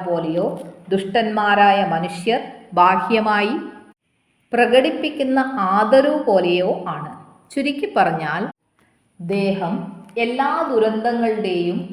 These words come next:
ഒരു ദുഃഖാർണവമാണ്. അത് നിദ്രയിൽ കാണുന്ന സ്വപ്നം പോലെയോ മരീചികയിൽ വളർന്ന നിബിഡ വനം പോലെയോ ധൂമപടലം കൊണ്ട്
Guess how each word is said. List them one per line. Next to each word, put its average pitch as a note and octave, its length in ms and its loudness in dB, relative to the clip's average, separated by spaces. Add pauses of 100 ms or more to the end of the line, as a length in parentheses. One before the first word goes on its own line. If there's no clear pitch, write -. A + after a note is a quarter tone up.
ഒരു F#3+ 160 -2 (1300)
ദുഃഖാർണവമാണ്. G3+ 1300 0 (480)
അത് F3+ 140 0 (100)
നിദ്രയിൽ G#3 480 -4 (160)
കാണുന്ന F#3+ 440 0 (120)
സ്വപ്നം C#4 460 -8
പോലെയോ F3 400 -2 (260)
മരീചികയിൽ G#3 720 -2 (120)
വളർന്ന F#3 360 0 (220)
നിബിഡ G3 320 -4 (160)
വനം F#3 340 -4
പോലെയോ E3 440 -4 (520)
ധൂമപടലം G#3 920 -4
കൊണ്ട് F#3+ 240 -6